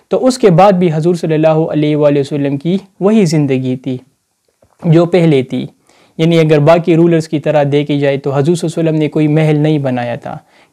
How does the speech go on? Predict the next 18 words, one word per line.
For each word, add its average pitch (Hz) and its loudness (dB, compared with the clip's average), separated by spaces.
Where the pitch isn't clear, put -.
कोई 170 4
वसाइल 160 2
की 156 -8
तरह 151 0
उन्होंने 147 -2
एक 143 -2
महल 156 4
नहीं 147 2
बनाया 139 0
था, 131 -2
आइसोलेटेड 151 2
वो 151 2
नहीं 147 0
रहते 139 -4
थे। 139 -4
मतलब, 170 -2
बाकी 160 0
बादशाहत 147 -2